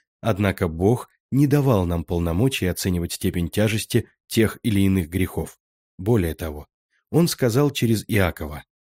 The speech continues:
«Кто соблюдает весь закон и согрешит в одном чем-нибудь, тот становится виновным во всем». Послание Иакова,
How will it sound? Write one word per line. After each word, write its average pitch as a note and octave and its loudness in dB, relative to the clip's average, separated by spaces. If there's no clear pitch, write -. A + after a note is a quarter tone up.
«Кто A#2 0
соблюдает G2+ 0
весь G2 2
закон F#2+ -2
и G2 -6
согрешит G2+ 0
в F#2+ 2
одном A#2 2
чем-нибудь, D#2+ -6
тот E3 0
становится A2 0
виновным F2 -2
во F2+ -4
всем». E2 -4
Послание F#2 0
Иакова, B2 0